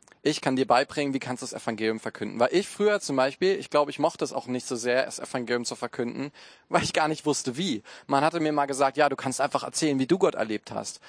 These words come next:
Und ja, das Wichtigste ist, dass du übers Kreuz redest. Okay, aber in der Situation, ehrlich gesagt, ich habe mich immer aufgeschmissen gefühlt. Ich wusste nie dann tatsächlich jetzt, was ich sagen soll. Und irgendwie hatte ich auch immer das Gefühl, wenn ich dann mal was gemacht habe, dann hatte ich es irgendwie vergessen.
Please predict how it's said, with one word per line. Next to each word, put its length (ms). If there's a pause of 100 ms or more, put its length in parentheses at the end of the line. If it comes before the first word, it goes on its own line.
(200)
Und 100
ja, 240
das 220
Wichtigste 400
ist, 100
dass 140
du 80
übers 240
Kreuz 360
redest. 380 (400)
Okay, 320
aber 160
in 60
der 100
Situation, 460
ehrlich 260
gesagt, 240
ich 120
habe 100
mich 120
immer 160
aufgeschmissen 540
gefühlt. 480 (920)
Ich 160
wusste 260
nie 320
dann 160
tatsächlich 460
jetzt, 160
was 160
ich 80
sagen 280
soll. 160
Und 60
irgendwie 220
hatte 80
ich 80
auch 60
immer 120
das 80
Gefühl, 260
wenn 120
ich 120
dann 420
mal 180
was 160
gemacht 240
habe, 80
dann 80
hatte 100
ich 60
es 40
irgendwie 200
vergessen. 540